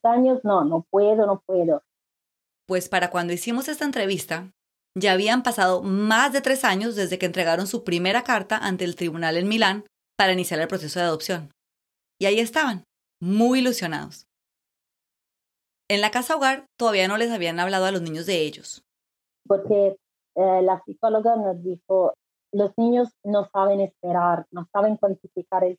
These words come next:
Speaker 1: tiempo. Entonces queremos hablar de usted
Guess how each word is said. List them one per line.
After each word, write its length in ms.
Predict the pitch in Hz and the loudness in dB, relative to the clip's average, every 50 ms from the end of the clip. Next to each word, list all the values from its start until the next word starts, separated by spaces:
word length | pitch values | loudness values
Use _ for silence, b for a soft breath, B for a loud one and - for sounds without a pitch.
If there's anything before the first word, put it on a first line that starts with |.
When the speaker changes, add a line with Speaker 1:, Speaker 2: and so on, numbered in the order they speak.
| _ _ _ | _ _ _
Speaker 1:
tiempo. 500 | 190 190 185 180 180 - _ - - - _ _ _ _ _ _ _ _ _ _ _ - | 0 0 2 0 -2 -8 _ -16 -16 -16 _ _ _ _ _ _ _ _ _ _ _ -2
Entonces 500 | 165 170 175 175 196 196 180 - 185 - _ _ | 0 0 2 2 0 0 0 -2 -6 -8 _ _
queremos 420 | 185 185 190 190 190 196 220 214 - _ _ | 2 2 4 4 4 2 2 0 -2 _ _
hablar 640 | 175 180 175 175 180 190 185 190 196 202 208 302 - - _ _ _ _ _ _ | -2 0 2 2 4 4 4 4 4 2 2 0 -4 -10 _ _ _ _ _ _
de 160 | 165 170 175 | -2 0 2
usted 500 | 175 180 185 - _ _ 190 190 214 196 | 2 2 0 -2 _ _ 0 2 2 0